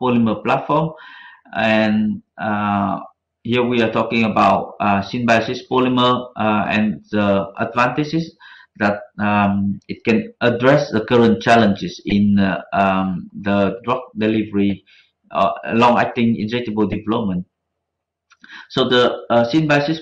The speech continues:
polymer is a multi-block copolymer with a phase-separated morphology. So, uh,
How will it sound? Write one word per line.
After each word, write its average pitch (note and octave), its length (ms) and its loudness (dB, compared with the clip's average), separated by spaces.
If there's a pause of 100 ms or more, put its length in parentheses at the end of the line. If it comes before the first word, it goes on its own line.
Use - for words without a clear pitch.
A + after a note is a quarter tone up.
polymer B2+ 340 0
is G#2 140 -2
a A2+ 60 -2
multi-block B2+ 680 -2
copolymer A2+ 600 0 (420)
with A#2+ 280 0 (180)
a A2 300 2 (520)
phase-separated B2+ 1200 0
morphology. A2 760 -2 (400)
So, A#2+ 500 0
uh, A#2 140 -2